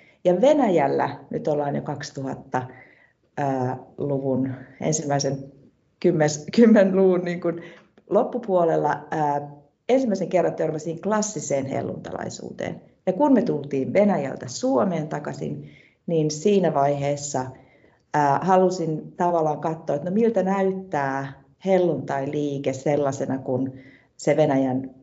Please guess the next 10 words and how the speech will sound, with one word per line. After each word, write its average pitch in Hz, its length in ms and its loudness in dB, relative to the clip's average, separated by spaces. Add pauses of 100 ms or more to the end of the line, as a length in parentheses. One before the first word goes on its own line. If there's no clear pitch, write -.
(160)
meidän 139 240 2
seurakunta 139 520 -2
oli 139 140 -2
Assemblies 131 420 -2
of 120 100 -10
God. 123 300 0 (920)
Niin, 135 400 2 (120)
ää, 127 460 0
elikkä 151 500 2
sitten 135 720 -2